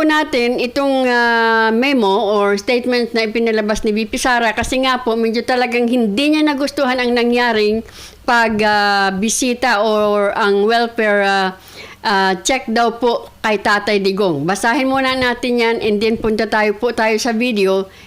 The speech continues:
ni, ah, Senator Bato tungkol dyan sa, um, sa ano, kung sinong nasa likod ng pagpundo kay, ah, sa pagkuha kay Tatay Digong.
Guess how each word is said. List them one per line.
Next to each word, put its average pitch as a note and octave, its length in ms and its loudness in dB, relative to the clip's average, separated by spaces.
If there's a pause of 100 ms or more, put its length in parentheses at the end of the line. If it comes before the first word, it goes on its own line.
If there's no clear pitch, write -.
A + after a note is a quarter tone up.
ni, A3+ 400 2
ah, G#3 80 0
Senator A#3 480 -2
Bato A3+ 320 -2
tungkol G#3+ 480 0
dyan G#3 240 0
sa, F#3+ 560 0 (400)
um, F#3 720 0
sa G#3 320 -4
ano, G3+ 240 2
kung G#3+ 160 0
sinong G#3+ 320 2
nasa G3 320 0
likod F#3+ 320 0
ng F#3 400 2
pagpundo G#3 880 -2 (400)
kay, G#3 480 0
ah, F3+ 320 0
sa G#3+ 240 -6
pagkuha G#3+ 480 0
kay F#3+ 80 -2
Tatay F#3 400 0
Digong. F3+ 480 -2